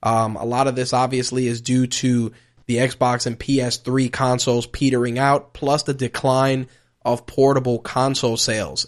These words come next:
as well, which should, isn't shocking in the least. I mean,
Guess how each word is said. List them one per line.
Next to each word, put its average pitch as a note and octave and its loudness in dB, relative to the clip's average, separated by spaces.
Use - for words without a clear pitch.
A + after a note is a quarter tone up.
as A2 -4
well, B2 -4
which C#3 -2
should, E3+ 2
isn't D3+ 0
shocking C3 0
in C3 -4
the A#2+ -2
least. A#2+ -2
I B2+ 0
mean, C3 2